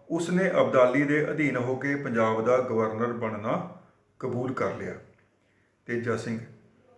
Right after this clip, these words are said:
"ਪਰ ਮੀਰ ਮਨੂੰ ਹਾਰ ਕਿਵੇਂ ਗਿਆ? ਉਸ ਨਾਲ ਤਾਂ ਪੂਰੀ ਖਾਲਸਾ ਫੌਜ ਸੀ। ਮੈਂ ਤਾਂ ਸੁਣਿਆ ਕਿ ਖਾਲਸਾ ਫੌਜ ਵਿੱਚ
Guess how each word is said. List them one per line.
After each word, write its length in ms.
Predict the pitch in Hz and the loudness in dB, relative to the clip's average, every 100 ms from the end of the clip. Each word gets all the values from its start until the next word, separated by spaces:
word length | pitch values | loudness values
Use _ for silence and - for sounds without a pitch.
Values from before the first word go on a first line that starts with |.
| _ | _
"ਪਰ 180 | 180 185 | 2 4
ਮੀਰ 280 | 170 156 175 | 4 4 6
ਮਨੂੰ 300 | 180 202 127 | 4 2 4
ਹਾਰ 180 | 123 - | 4 4
ਕਿਵੇਂ 260 | 160 156 | 0 0
ਗਿਆ? 240 | 147 123 104 - - - _ _ _ _ - | 0 2 0 -2 -14 -20 _ _ _ _ -8
ਉਸ 180 | 170 175 | -4 0
ਨਾਲ 260 | 196 190 | 4 4
ਤਾਂ 140 | 185 190 | 4 2
ਪੂਰੀ 360 | - 175 175 | 0 -2 -2
ਖਾਲਸਾ 440 | 170 131 - - 135 | -2 0 0 2 -2
ਫੌਜ 360 | 135 135 139 | 0 0 0
ਸੀ। 280 | 143 143 143 - - _ _ _ _ _ _ - | -2 -4 -4 -10 -20 _ _ _ _ _ _ -6
ਮੈਂ 140 | 120 | 0
ਤਾਂ 140 | 123 175 | 4 4
ਸੁਣਿਆ 280 | 170 175 185 | 4 4 4
ਕਿ 240 | 185 180 | 2 2
ਖਾਲਸਾ 400 | 165 135 135 156 | 4 4 6 2
ਫੌਜ 320 | 151 147 147 | 4 4 4
ਵਿੱਚ 220 | 147 147 | 0 -6